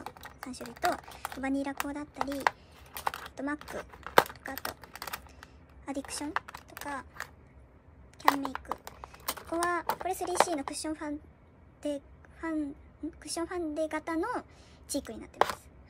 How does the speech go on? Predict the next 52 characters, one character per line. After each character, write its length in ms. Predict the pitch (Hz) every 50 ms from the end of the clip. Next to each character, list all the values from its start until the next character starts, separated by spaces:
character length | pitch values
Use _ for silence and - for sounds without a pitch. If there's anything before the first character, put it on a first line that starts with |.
| -
は 60 | - 254
い。 60 | 277 - - - - - - - - - - - - - - - -
あ 60 | - - - - - - - - - - - - - - - - - - - -
と 60 | -
こ 120 | - 277
の 240 | 269 - - 269 269
ア 40 | 269
ナ 40 | 277
ザ 100 | - 269
ー、 100 | 262 - - - - - - - - - - - -
な 60 | -
ん 20 | 269
だ 80 | -
っ 20 | -
け、 120 | - - -
ア 40 | 285
ナ 100 | 294 311
ザ 60 | 320
ー 20 | 311
ス 40 | -
ト 140 | - - 320
リ 60 | 302
ー 60 | 294
ト 120 | - - - 294 - - - - - - - - 285
忘 100 | 269 -
れ 60 | 269
ち 60 | -
ゃ 20 | 294
っ 20 |
た 80 | - 269
ん 40 | 262
で 20 | -
す 0 |
け 80 | - -
ど、 100 | - 285
の 80 | 277
韓 140 | - 330 311
国 160 | 294 - 247
で 80 | 247 233
買 120 | - 233
っ 40 | -
た 100 | - - - - - - - - - - - - - - 302
エ 60 | 302
イ 40 | 302
チ 80 | 320
ア 40 | 311
ン 40 | 311
ド 60 | 311
エ 80 | 302 285
ム 60 | 240
の 80 | 240
姉 60 | 247